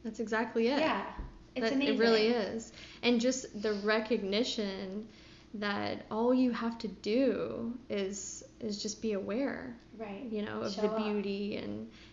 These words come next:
Speaker 1: and it's up to you what you wanna do with it.
Speaker 2: Mm-hmm.
Speaker 1: You know, your child's cereal in the morning can be a beautiful piece of art, you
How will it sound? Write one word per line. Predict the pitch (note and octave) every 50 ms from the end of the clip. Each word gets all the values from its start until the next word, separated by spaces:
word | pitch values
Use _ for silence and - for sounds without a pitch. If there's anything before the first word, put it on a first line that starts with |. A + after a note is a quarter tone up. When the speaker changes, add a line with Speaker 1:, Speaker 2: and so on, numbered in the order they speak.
| - - -
Speaker 1:
and | A3+ G#3 G#3+ A3
it's | F#3 G#3 -
up | A#3+ -
to | - G3+
you | G3+ C#4+ G#4 D4+
what | F#3 D3+ D#3
you | F3+ F#3+
wanna | F#3+ F3+ F3
do | F3+ G3+ A#3+ D#4+
with | D#4+ A#3+ - -
it. | G2+ G2+ - - - - - -
Speaker 2:
Mm-hmm. | A#3 A3 G#3 A3+ A3 A3+ A#3 A#3 A#3+ A#3 A3
Speaker 1:
You | G#3+ G#3
know, | G#3+ G#3+ G#3+ A3+
your | A#3 A3+ A3 G#3
child's | G#3 G#3 - - A3+ A3+ G#3+ G3+ G3+ -
cereal | - - - - A3 C#4 D#4 C#4 A3 G#3 G3 G3
in | F#3+ F#3+
the | F#3+
morning | F#3 F3+ F3+ F3 - E3 - F3+ F#3 G3+ G#3 G3+
can | - G#3+ F#3+ F#3 F3 F3 F3 F#3 G#3 - - - - - - - - - - - - - - - -
be | - G#3+ G3 F#3+ F#3 F3+ F3+ - - - - -
a | F#3
beautiful | F3+ G3+ G3 G3+ G3+ G3+ - G3 - F#3+ - G#3 -
piece | - A#3 A3+ A3+ -
of | G3+ F#3+ -
art, | - F#3+ B3 C#4+ B3+ G#3 - -
you | B3